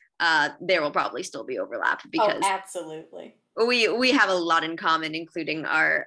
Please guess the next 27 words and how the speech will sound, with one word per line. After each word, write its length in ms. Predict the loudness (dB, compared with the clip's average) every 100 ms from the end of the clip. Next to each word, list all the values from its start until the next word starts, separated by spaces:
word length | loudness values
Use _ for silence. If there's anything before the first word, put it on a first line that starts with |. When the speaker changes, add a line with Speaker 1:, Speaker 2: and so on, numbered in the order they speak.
| -4
Speaker 1:
our 240 | -2 -4 -4
O 120 | -6
G 300 | -4 -4 -2
taste 480 | -2 -4 -6 -8 -10
in 180 | -8 -2
cartoons, 480 | -2 -2 -2 -4
but 100 | 2
that's 180 | 2 2
okay 400 | -2 0 0 0 -4
because 400 | -2 -2 -2 -8 -20 _
we 80 | -2
love 180 | 0 0
talking 320 | 2 0 0
about 220 | -2 0
them, 220 | 0 0 -2
and 180 | -2 -2
I, 180 | -4 -8 _ _ _
neither 260 | 2 2 4
of 60 | 0
us 100 | -2
will 80 |
mind 240 | -4 -4 -4
talking 280 | -10 -10 -6
about 260 | -6 -6
them 160 | -10 -10
twice. 500 | -4 -2 -2 -6 -16 _ -20 _ _ 0
Um, 300 | 2 2